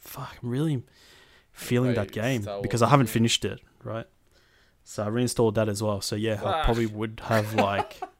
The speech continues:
Speaker 2: <laughs>
Speaker 1: sixty gig, fifty gig left
Speaker 2: Do you know
Speaker 1: on
Speaker 2: what,
Speaker 1: my hard
Speaker 2: though?
Speaker 1: drive.
Speaker 2: It's, it's funny that,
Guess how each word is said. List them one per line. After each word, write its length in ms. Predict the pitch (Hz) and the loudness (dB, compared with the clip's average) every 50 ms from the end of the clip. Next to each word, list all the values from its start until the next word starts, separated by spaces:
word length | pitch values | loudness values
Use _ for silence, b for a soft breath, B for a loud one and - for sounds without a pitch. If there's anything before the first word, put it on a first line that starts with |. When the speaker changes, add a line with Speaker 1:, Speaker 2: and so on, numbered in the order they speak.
| _ _ | _ _
Speaker 2:
<laughs> 320 | - 554 571 605 605 587 - | -20 -18 -14 -14 -14 -10 -4
Speaker 1:
sixty 580 | - - - - - 135 - - - - 127 | 0 4 4 4 4 2 0 -2 -2 -2 -2
gig, 320 | 113 113 117 117 117 110 - | -4 0 0 0 0 -2 -4
fifty 320 | - 131 120 - - 113 | -6 -6 -6 -4 -6 -8
gig 240 | 110 113 110 110 110 | -6 -4 -4 -4 -4
left 540 | 107 107 104 104 - - - - - - - - 160 | -4 -4 -4 -4 -6 -8 -14 -16 -16 -16 -16 -16 -16
Speaker 2:
Do 120 | 131 165 | -12 -8
you 60 | 185 226 | -4 -2
know 60 | - | -2
Speaker 1:
on 60 | 110 | 0
Speaker 2:
what, 120 | - - | 0 -2
Speaker 1:
my 40 | 101 | -2
hard 160 | 104 107 104 101 | -2 -2 -2 -2
Speaker 2:
though? 100 | 98 - | -4 -6
Speaker 1:
drive. 180 | - - - - _ _ - | -8 -8 -14 -20 _ _ -10
Speaker 2:
It's, 180 | 151 131 - | -10 -10 -10
it's 240 | - - 151 - - | -10 -12 -12 -12 -12
funny 460 | - - - 131 131 131 131 131 127 120 | -12 -8 -6 -6 -4 -4 -4 -4 -6 -4
that, 300 | 117 120 113 113 - | -4 -4 -4 -4 -6